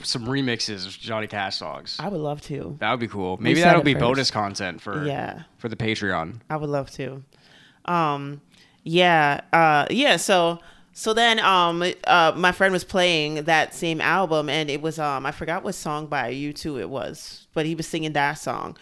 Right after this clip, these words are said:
Speaker 2: and he's like, "I bet you don't know who this is." And I'm like, "It's Johnny Cash." He's like,
Speaker 1: <laughs>
Speaker 2: "How'd you know?" I'm like, "There's only one.
Speaker 1: Yeah, yeah, yeah.
Speaker 2: There's only one."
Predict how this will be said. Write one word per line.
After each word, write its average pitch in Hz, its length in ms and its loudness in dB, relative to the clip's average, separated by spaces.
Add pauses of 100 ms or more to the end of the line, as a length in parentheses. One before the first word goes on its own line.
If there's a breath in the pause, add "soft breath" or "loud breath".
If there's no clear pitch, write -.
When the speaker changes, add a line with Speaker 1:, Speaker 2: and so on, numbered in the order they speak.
(240 loud breath)
Speaker 2:
and 151 100 -4
he's 151 140 -2
like, 135 260 0
"I 143 60 2
bet 156 220 0
you 165 80 0
don't 156 180 0
know 151 140 0
who 160 160 -2
this 156 220 -4
is." 160 400 0
And 165 120 -4
I'm 180 140 0
like, 202 180 -2
"It's - 160 -12
Johnny 254 240 0
Cash." - 420 -2
He's 196 140 -2
like, 226 140 2
Speaker 1:
<laughs> - 0 -
Speaker 2:
"How'd 254 240 2
you 254 100 -2
know?" 240 140 2
I'm 214 80 0
like, 226 180 0
"There's 302 200 2
only 330 280 2
one. 214 520 8
Speaker 1:
Yeah, 196 120 6
yeah, 123 300 2 (160)
yeah. 85 180 -6
Speaker 2:
There's - 200 2
only 254 260 10
one." 180 340 4